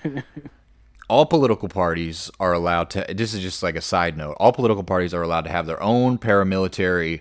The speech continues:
Speaker 2: force. And so
Speaker 1: Mm-hmm.
Speaker 2: all kept their, and they were nominally designed to, like, keep their public rallies from being disturbed and, like, provide protection,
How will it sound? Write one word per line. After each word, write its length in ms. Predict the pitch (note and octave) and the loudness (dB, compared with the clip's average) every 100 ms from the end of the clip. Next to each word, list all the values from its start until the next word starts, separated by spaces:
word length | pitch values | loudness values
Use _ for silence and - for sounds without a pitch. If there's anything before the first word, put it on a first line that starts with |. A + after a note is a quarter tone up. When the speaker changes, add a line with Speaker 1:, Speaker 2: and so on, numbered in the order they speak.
| - _ | -10 _
Speaker 2:
force. 580 | - G#2 - - - - | -4 -4 -4 -10 -14 -12
And 160 | E2+ G2+ | -10 -6
so 200 | F2+ D#2 | -4 -4
Speaker 1:
Mm-hmm. 140 | - | 0
Speaker 2:
all 200 | G2 A2 | 4 4
kept 320 | - G#2+ - | 4 0 0
their, 360 | G2 F2+ E2+ D#2 - | -2 0 -2 -6 -6
and 340 | E2+ D#2 E2+ | -6 -6 -2
they 80 | G2 | 0
were 240 | G2 F2 E2 _ | 0 -2 -8 _
nominally 800 | F2 F#2+ C3 B2+ G#2 F#2 F2 E2+ | -4 2 4 4 0 -2 -4 -6
designed 480 | D#2+ E2+ F2 E2+ E2+ | -8 -6 -4 -4 -6
to, 80 | E2+ | -6
like, 280 | E2 D#2 - - - _ - | -6 -6 -10 -20 -20 _ -6
keep 300 | C3 A#2 G#2 | 0 0 0
their 120 | G#2 | -2
public 380 | - G#2 G2 F2+ | 0 0 0 -2
rallies 400 | F#2 G2 G2 F#2+ | -2 0 0 -2
from 160 | - F#2 | -6 -6
being 260 | F#2 F#2 | -4 -4
disturbed 520 | F2 - F#2+ F#2 F2 E2+ | -4 -6 -4 -2 -2 -4
and, 80 | |
like, 140 | E2 D#2 | -8 -8
provide 440 | D#2+ F2 F2 E2+ | -6 -4 -2 -4
protection, 680 | F2 - F2+ E2+ - F2 E2 | -8 -6 -6 -6 -8 -8 -8